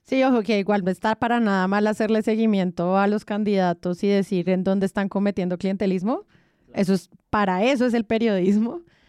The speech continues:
Pero entonces la pregunta es, ¿de qué forma se cargan de símbolos los lugares y la participación? Es como, entonces,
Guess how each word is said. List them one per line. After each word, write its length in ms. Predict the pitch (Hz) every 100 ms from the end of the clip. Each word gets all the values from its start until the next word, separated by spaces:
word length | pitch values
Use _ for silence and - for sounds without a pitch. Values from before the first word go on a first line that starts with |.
| _
Pero 120 | 208 202
entonces 360 | 196 185 180
la 140 | 208 196
pregunta 640 | 214 208 202 185 185 190
es, 400 | 202 202 202 -
¿de 240 | 190 175 214
qué 140 | 208
forma 640 | 208 196 196 196 196 185 -
se 800 | - 208 208 190 185 185 180 - -
cargan 680 | 220 196 185 185 190 202 - _ _ _ _ _ _ _ _ -
de 280 | 190 202
símbolos 840 | - 226 220 196 196 190 254 - - _ _ _
los 300 | - 214 208
lugares 380 | 196 185 180 185
y 40 |
la 100 | 202
participación? 800 | 196 190 185 175 156 165 240 127 -
Es 60 |
como, 460 | - 208 196 170 - _ _ _ _ _
entonces, 320 | _ 196 196